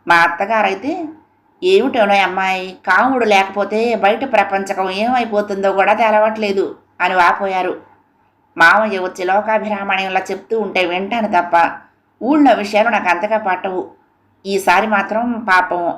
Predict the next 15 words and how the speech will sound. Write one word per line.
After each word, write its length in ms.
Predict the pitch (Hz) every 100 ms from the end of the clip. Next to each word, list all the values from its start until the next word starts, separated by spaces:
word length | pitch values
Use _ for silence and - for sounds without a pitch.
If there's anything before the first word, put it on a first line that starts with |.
| 180
ఆ 60 |
కళ్యాణి 460 | 175 190 214 277 247
సంగతి 400 | 220 202 202 190
ఏమైందో 500 | 226 247 226 214 208
అనుకున్నాను 440 | 185 190 190 185 175
ఒకటి 200 | 175 185
రెండు 180 | 185 180
సార్లు. 420 | 190 190 202 185 - _ _ _ _ _ _ - 220
హా, 380 | 185 190 196 175
ఎంత 400 | 170 170 175 175
చదువుకున్నా 680 | 175 196 220 214 180 180 202
ధైర్య 360 | 190 214 233 233
సాహసాలు 640 | 180 190 202 202 190 196
తెలివితేటలు 680 | 196 180 196 196 185 185
ఉన్నా 460 | 180 175 175 175